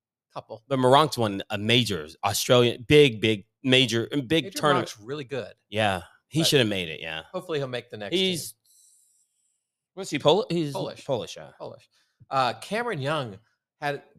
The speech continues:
Speaker 1: Cameron Young shot sixty-seven sixty-four and had a big lead going into Sa-, into Saturday,
Speaker 2: What
Speaker 1: then
Speaker 2: happened
Speaker 1: shot
Speaker 2: to him?
Speaker 1: seventy-one and seventy-four. He's never won one of these, you know,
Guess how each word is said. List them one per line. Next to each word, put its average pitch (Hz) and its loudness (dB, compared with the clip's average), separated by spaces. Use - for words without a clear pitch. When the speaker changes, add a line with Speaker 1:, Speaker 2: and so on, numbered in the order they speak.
Speaker 1:
Cameron 196 -8
Young 156 -2
shot - -6
sixty-seven 165 -8
sixty-four 156 -8
and 113 -8
had 135 -6
a 110 -6
big 156 -10
lead 151 -8
going 139 -6
into 120 -10
Sa-, - -8
into 123 -10
Saturday, 139 -2
Speaker 2:
What - -4
Speaker 1:
then 147 -6
Speaker 2:
happened 135 -2
Speaker 1:
shot 98 -8
Speaker 2:
to 123 -6
him? 151 -6
Speaker 1:
seventy-one 170 -4
and 107 -10
seventy-four. 127 -8
He's 320 -4
never 185 0
won 127 -2
one 139 -4
of 143 -2
these, 135 -6
you 135 -8
know, 117 -8